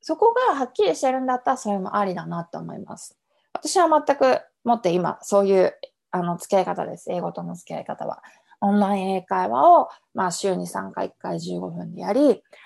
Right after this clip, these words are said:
あと実践ビジネス英語の勉強会をみんなと二週間に一回はやり、みたいな感じで、なんか、いい感じにこう、英語が自分の人生の中にちゃんと定着してるんですよね。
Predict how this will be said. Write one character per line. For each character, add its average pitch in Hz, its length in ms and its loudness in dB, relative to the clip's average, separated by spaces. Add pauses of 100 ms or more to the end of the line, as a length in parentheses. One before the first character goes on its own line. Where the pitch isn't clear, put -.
(200)
あ 185 120 -2
と 196 100 -4
実 180 340 -6
践 175 100 -6
ビ 180 120 -6
ジ 175 100 -8
ネ 175 120 -4
ス 180 140 -12
英 180 120 -2
語 165 100 -10
の 165 140 -12
勉 175 240 -8
強 170 160 -10
会 - 340 -14
を 294 240 4 (260)
み 190 140 -6
ん 175 60 -4
な 175 120 -4
と - 120 -12
二 175 160 -6
週 - 220 -8
間 - 260 -12
に 175 100 -14
一 - 100 -20
回 - 200 -6
は - 100 -10
や 180 140 -10
り、 254 320 -2 (240)
み - 80 -14
た - 120 -12
い - 60 -16
な - 80 -20
感 180 240 -14
じ 202 140 -10
で、 277 320 4 (400)
な 202 80 -4
ん 190 80 -10
か、 - 180 -10 (360)
い 320 160 2
い 302 60 -6
感 269 260 0
じ 269 140 -2
に 240 200 -2
こ - 280 -6
う、 202 60 -2
英 202 140 0
語 202 160 -4
が 269 220 4
自 196 140 -6
分 185 280 -4
の 262 180 0 (280)
人 285 220 4
生 180 220 -2
の 170 140 -6
中 170 260 -10
に 196 300 -2
ち - 80 -8
ゃ 262 80 0
ん 247 80 -6
と 254 260 2
定 294 220 2
着 285 260 -2
し - 80 -16
て 240 100 -2
る 226 140 0
ん 196 60 -4
で 170 100 -10
す - 140 -18
よ - 60 -18
ね。 190 260 -14